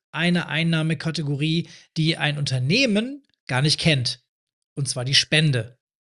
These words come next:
An Unternehmen spendet man ja nichts. Und damit sind wir auch schon mittendrin im ideellen Bereich.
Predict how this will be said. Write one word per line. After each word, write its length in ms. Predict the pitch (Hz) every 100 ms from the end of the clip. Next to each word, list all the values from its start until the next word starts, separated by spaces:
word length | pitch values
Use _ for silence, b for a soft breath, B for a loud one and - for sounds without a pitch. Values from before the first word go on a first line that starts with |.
| _ _ _ _ _ _ _ _
An 200 | 147 123
Unternehmen 480 | 143 135 123 131 151
spendet 400 | - 165 156 123
man 140 | 123
ja 100 | 123
nichts. 400 | 123 123 - - _ _ _ _ _ _ _ -
Und 140 | 156
damit 240 | 208 269
sind 140 | 214 214
wir 120 | 233
auch 80 | 185
schon 180 | 180 160
mittendrin 640 | 254 233 170 151 170 175
im 300 | 170 165 170
ideellen 600 | 165 143 135 117 120 123
Bereich. 600 | 147 127 123 120 - -